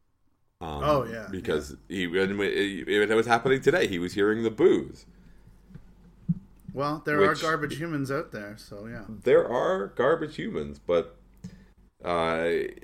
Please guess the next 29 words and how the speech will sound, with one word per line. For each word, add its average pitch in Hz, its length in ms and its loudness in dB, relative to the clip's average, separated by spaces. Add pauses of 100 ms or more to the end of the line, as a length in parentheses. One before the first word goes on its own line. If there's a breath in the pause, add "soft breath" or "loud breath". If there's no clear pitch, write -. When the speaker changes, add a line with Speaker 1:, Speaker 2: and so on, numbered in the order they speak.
(140)
Speaker 1:
it's - 220 -10
not 117 160 0
gonna 120 140 2
go, 98 140 2
it's 98 140 0
not 123 140 0
gonna 113 180 -2
get, 95 220 -2
it's - 100 -10
gonna 135 120 2
get 98 140 4
worse 127 180 2
before 104 260 -2
it 104 40 -4
gets 98 120 -10
better. 107 320 0
Like, 85 180 -6
it's - 180 -12 (240)
not 90 160 -2
like 92 140 -8
people - 200 -8
are 85 60 -2
gonna 82 220 -2
start 78 200 -6
to 80 80 -4
forgive 82 420 4
him 82 260 -2
and, 71 320 -10
and 69 240 -10